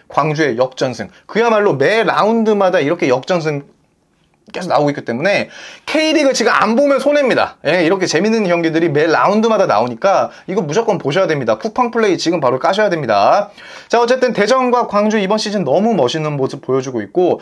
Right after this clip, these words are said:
K리그를 안 보신 분들 혹은 K리그를 봤지만 제저-, 대전과 광주 팬이 아니셨던 분들도 지금 대전하고 광주 경기 보면 그대로 그냥 빨려 들어가. 저도 지금 바로 대전 팬 됐거든요. 하나카드 바로 씁니다. 그 정도로 아주 위력이 대단합니다.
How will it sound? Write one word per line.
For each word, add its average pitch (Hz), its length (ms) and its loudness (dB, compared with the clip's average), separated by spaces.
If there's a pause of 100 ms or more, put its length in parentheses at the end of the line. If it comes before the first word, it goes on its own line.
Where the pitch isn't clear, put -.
(200)
K리그를 240 960 0
안 196 200 0
보신 226 260 0
분들 151 260 0
혹은 226 260 -2
K리그를 226 400 -2
봤지만 180 460 -2 (200)
제저-, 180 340 -2
대전과 214 520 0
광주 147 300 -6
팬이 226 300 -2
아니셨던 190 600 -2
분들도 135 560 -2 (300)
지금 185 240 -4
대전하고 170 480 0
광주 156 300 -4
경기 165 240 -2
보면 139 240 -4
그대로 233 300 -2
그냥 160 160 0
빨려 214 240 0
들어가. 117 240 -4 (100)
저도 208 220 2
지금 180 180 0
바로 165 240 2
대전 143 240 0
팬 165 140 -4
됐거든요. 117 580 -6
하나카드 226 420 -2
바로 147 220 0
씁니다. 147 560 0 (300)
그 160 80 -4
정도로 165 320 2
아주 120 180 -4
위력이 143 320 -2
대단합니다. 156 800 0